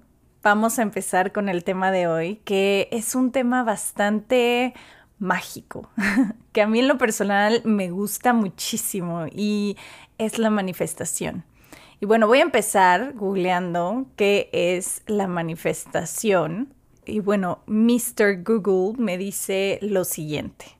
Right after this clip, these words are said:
que manifestar es declarar o expresar algo. Ok, bastante básico. <laughs> Pero bueno,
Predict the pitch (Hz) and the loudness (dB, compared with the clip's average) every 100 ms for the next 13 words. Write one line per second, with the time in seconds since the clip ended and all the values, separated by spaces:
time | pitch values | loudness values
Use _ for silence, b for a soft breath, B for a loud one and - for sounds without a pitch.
0 | _ - 185 180 196 214 185 - - 349 | _ -6 -4 -4 -4 -6 -6 -2 6 6
1 | 453 - - - 196 247 - _ _ 220 | 6 -2 -4 0 2 0 -8 _ _ -2
2 | 254 233 262 247 233 269 330 403 466 - | 2 2 4 6 6 6 4 2 -4 -6
3 | 226 220 220 - 220 208 208 240 233 247 | -4 -4 -4 -6 -4 -4 -2 2 2 2
4 | - _ 208 190 165 156 - _ - - | -6 _ -2 -2 -2 -6 -10 _ -16 -6
5 | 269 233 170 185 - _ - 175 190 185 | -4 -2 -2 -4 -12 _ -10 -4 -2 0
6 | 196 185 - 165 - 180 _ 165 - 170 | 2 2 0 -10 -12 -12 _ -10 -8 -6
7 | 214 - B B B B B B B 240 | -8 -10 B B B B B B B 6
8 | 233 254 208 | 8 8 6